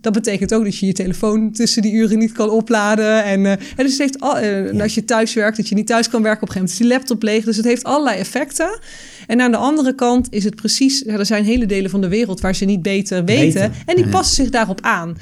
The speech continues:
Speaker 3: Ja.
Speaker 1: En dit is niet iets, het, het is dan voor zo'n woonwijk enkele dagen voor onderhoud of voor uitbreiding. En dan gaat het ook weer weg.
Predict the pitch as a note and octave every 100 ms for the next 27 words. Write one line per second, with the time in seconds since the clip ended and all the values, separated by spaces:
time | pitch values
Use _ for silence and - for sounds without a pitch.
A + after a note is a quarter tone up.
0 | - A#2 A#3+ C#4 C#4+ C4 - D4 F4+ -
1 | F#3 F3+ A3 A3 A3 A3 - F#3 F3 F3
2 | G3+ F#3+ F#3 G3+ A3+ F3+ F3+ E3+ - -
3 | G#3+ G#3+ F3 F3+ - _ _ _ _ -
4 | F#3+ F3+ G#3 B3 C4+ C4+ - G3 G3+ G3
5 | F3+ F3+ F3+ F3+ F#3 F3+ F#3+ G3 G3+ F#3+
6 | F3+ F#3 F#3 F#3 - - D4 C#4 C4+ G3
7 | F#3+ G3 F#3 F#3 G#3+ F3